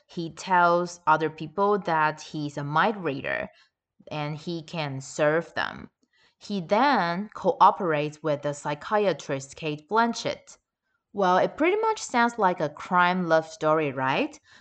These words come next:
But the thing is, Bradley Cooper's character has a girlfriend, and that simply makes him go into this nightmare alley.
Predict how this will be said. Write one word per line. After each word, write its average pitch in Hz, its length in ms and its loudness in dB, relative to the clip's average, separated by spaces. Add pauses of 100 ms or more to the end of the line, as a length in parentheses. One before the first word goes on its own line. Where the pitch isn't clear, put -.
(100)
But 180 120 -2
the 190 140 0
thing 220 500 -2
is, 151 420 -4 (580)
Bradley 302 460 0
Cooper's 175 800 -4
character 185 680 -2
has 147 580 -2 (100)
a 151 200 -2
girlfriend, 147 840 -2 (520)
and 170 380 -6
that 233 200 2
simply 147 680 -12 (260)
makes 170 380 -4
him 151 480 -4 (760)
go 180 280 6
into 170 680 -4
this 143 480 -6 (680)
nightmare 165 960 0
alley. 143 720 -4